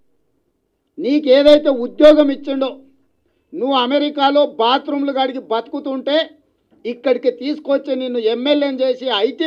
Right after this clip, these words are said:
మంత్రిని చేసిండో, నీ అయ్య మాట్లాడిన మాటలు ఇవి. కమిషన్ భగీరథ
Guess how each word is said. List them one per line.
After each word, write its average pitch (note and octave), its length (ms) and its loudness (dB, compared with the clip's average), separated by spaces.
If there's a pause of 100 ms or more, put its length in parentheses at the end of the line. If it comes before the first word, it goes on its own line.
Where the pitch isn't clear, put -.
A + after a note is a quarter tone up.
మంత్రిని C4 400 -4
చేసిండో, A#3+ 420 -2 (480)
నీ A#3 120 -6 (120)
అయ్య C#4 200 4 (140)
మాట్లాడిన B3+ 420 -4 (100)
మాటలు A#3+ 340 -2
ఇవి. G3+ 120 -4 (1300)
కమిషన్ C#4+ 580 2
భగీరథ C#4+ 420 2